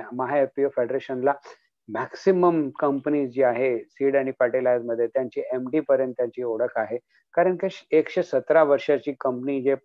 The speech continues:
Cotton Group आहे, त्याचा backup आहे. खूप सारे मोठे तज्ञ, अ, अ, कॉटन ग्रुप महा एफपीओ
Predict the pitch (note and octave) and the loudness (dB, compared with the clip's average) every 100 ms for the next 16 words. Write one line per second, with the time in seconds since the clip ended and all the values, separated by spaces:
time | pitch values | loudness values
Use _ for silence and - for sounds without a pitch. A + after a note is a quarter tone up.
0 | _ - B2 D#3+ C#3+ C3+ B2+ A#2 A#2+ _ | _ 0 2 2 2 2 4 2 0 _
1 | _ - D3 D#3 B2+ A2+ - D3+ D3 A#2+ | _ -2 2 4 4 2 4 4 4 2
2 | C3 - _ _ - A3 G3+ E3+ D#3+ D3+ | -2 -4 _ _ 0 0 4 4 6 6
3 | C3+ C#3+ - E3+ C3 _ _ _ _ D#3+ | 2 -2 2 2 2 _ _ _ _ 4
4 | D3 - - _ _ _ - - - - | 4 2 -2 _ _ _ -8 -6 -4 2
5 | D3 D3 C3+ _ _ - D3 D#3+ D3+ D3 | 4 2 0 _ _ 2 4 6 6 4
6 | C#3 D3 D3 C#3 D3+ D3+ | 4 4 2 4 4 4